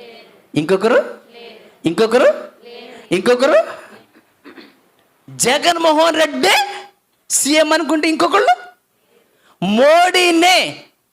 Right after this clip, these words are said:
పిఎం అనుకుంటే ఇంకొకరు. యెహోవాయే నిజమైన దేవుడు అనుకుంటే, మరి యేసుక్రీస్తు వారేంటి?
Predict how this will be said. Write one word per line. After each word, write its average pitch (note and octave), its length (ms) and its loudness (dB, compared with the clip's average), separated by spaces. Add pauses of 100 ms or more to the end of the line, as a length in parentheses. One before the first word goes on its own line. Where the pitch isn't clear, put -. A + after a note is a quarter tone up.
(220)
పిఎం E4 300 2
అనుకుంటే F4 400 0 (140)
ఇంకొకరు. F4+ 440 2 (1400)
యెహోవాయే E4 920 2 (720)
నిజమైన C#4 600 0
దేవుడు C#4 460 2
అనుకుంటే, F#3+ 560 0 (1400)
మరి B2+ 180 -6
యేసుక్రీస్తు C3 680 -6
వారేంటి? A#2+ 480 -12